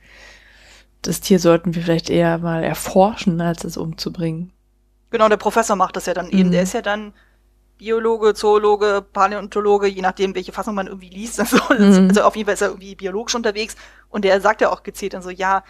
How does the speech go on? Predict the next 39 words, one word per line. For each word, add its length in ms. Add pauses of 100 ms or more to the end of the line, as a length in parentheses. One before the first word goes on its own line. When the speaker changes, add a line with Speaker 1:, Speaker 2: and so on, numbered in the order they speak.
(160)
Speaker 2:
wäre 120
es 80
denn 80
nicht 120
sinnvoller, 440
den 220
mal 160
zu 140
erkunden?“ 680
So 120
von 200
wegen 120
so, 300
„Warum 380
kann 180
er 100
denn 140
radioaktiv 600
sein? 300
So, 100
warum 180
macht 200
ihm 80
das 140
überhaupt 240
nichts 160
aus? 220 (280)
Können 140
Speaker 1:
Mhm. 40
Speaker 2:
wir 60
das 200
nicht 120
irgendwie 200
nutzen, 300
um 240
irgendwie 480
einen 220
darwinistischen, 1080
äh, 40